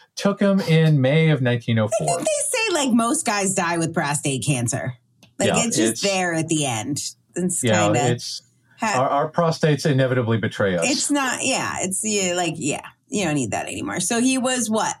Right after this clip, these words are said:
Speaker 2: like, seventy, eighty,
Speaker 1: Yeah.
Speaker 2: seventy-five?
Speaker 1: Uh, uh, oh man, what, I, I didn't put that in. Uh, yeah, a-, eighteen thirty to, uh, yeah, seventy-four.
Speaker 2: Okay, that's not bad. I mean, especially
Speaker 1: So, yeah.
Speaker 2: considering all the hiking he had to do.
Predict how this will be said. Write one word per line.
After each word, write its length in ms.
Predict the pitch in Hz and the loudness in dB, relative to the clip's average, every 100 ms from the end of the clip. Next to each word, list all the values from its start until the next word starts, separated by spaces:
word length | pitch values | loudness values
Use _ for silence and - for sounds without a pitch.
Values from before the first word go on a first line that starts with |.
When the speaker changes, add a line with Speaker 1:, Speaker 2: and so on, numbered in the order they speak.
| - | -4
Speaker 2:
like, 280 | 170 156 | -2 -2
seventy, 600 | - 214 226 320 453 415 - | -4 -2 -2 0 0 -2 -4
eighty, 240 | - 254 403 | -4 -2 -2
Speaker 1:
Yeah. 280 | 440 - - | -4 -2 0
Speaker 2:
seventy-five? 600 | 285 339 277 330 427 - _ _ _ _ _ - | 2 0 0 -2 -6 -12 _ _ _ _ _ -2
Speaker 1:
Uh, 40 | |
uh, 560 | 143 139 160 147 143 139 - - | 0 2 2 2 2 0 -4 -10
oh 80 | 127 | -2
man, 220 | 120 123 92 | 0 2 0
what, 200 | - - | -2 -2
I, 160 | 113 104 | -2 -2
I 80 | 98 | -2
didn't 340 | 101 101 120 | -2 -2 -4
put 200 | - 143 | -4 -2
that 120 | 170 | 0
in. 240 | 185 180 104 - _ - | 0 -2 -4 -12 _ -2
Uh, 280 | 123 127 139 | 0 2 2
yeah, 280 | 143 127 127 | 2 2 0
a-, 200 | 156 - - | -2 -2 0
eighteen 400 | 165 202 233 226 | 0 2 4 4
thirty 520 | 214 208 208 214 214 | 2 0 2 2 0
to, 460 | - 190 180 175 156 | 2 2 4 4 4
uh, 160 | 147 151 | 2 2
yeah, 160 | 190 | 2
seventy-four. 960 | - - - 190 262 240 - 185 196 - - | 2 0 0 2 2 0 2 2 2 -2 -4
Speaker 2:
Okay, 560 | 622 640 587 605 605 _ | -4 -2 -2 -2 -6 _
that's 240 | - 587 587 554 | -6 -4 -2 -4
not 80 | 554 | -2
bad. 320 | 370 480 571 539 | -2 -2 -2 -2
I 120 | 311 | -2
mean, 180 | 359 349 | 0 0
especially 460 | 339 - - - 330 | -2 -2 0 0 2
Speaker 1:
So, 60 | |
yeah. 140 | 156 - | 2 4
Speaker 2:
considering 380 | - 339 339 269 | 2 0 -2 0
all 140 | 285 | -2
the 100 | 247 | -2
hiking 460 | 202 302 - 165 160 | -2 -2 -2 0 2
he 120 | 160 | 2
had 220 | 156 156 | 2 0
to 60 | 143 | -2
do. 220 | 151 139 | -2 -4